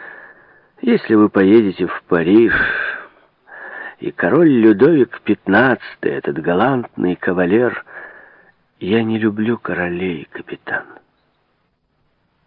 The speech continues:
И особенно не терплю королей галантных.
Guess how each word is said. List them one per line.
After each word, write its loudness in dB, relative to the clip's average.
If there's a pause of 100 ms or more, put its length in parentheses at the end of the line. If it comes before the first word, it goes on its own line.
(1160)
И -6
особенно -2
не -8
терплю -6 (960)
королей 0
галантных. -10